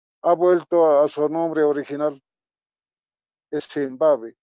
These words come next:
actualmente, ¿no? Allá en África. Unión República Socialista, que era unión de, de varias naciones,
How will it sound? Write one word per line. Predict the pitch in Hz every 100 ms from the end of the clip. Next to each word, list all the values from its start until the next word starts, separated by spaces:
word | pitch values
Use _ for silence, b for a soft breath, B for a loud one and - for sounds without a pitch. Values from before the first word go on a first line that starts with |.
| _ _ _ _ _ _ _ _ _ _ _ _ -
actualmente, | 131 160 151 139 143 - -
¿no? | 139 151 _ _ _ _ -
Allá | 131 147 147
en | 143
África. | 143 - - _ _ _ _ _ _ _ _ _ _ _ _ _ _ -
Unión | 160 175 175 196 233 202
República | 180 - 208 226 214 180
Socialista, | 175 180 156 185 180 202 - 180 156 135 120 127 _ _ _ _ _ _ _ _ _ _
que | 151 165 175
era | 175 165
unión | 147 139 131 143 156 139
de, | 127 110 107 -
de | 110
varias | 143 151 143 131
naciones, | 135 139 135 139 143